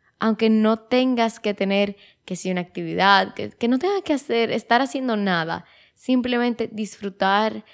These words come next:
el momento, el lugar y ya. Esto, por ejemplo,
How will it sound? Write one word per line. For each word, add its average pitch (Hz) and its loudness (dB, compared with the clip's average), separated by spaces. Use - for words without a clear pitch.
el 196 -2
momento, 196 -2
el 196 0
lugar 214 -2
y 175 -6
ya. 160 -8
Esto, 208 0
por 196 -2
ejemplo, 185 -2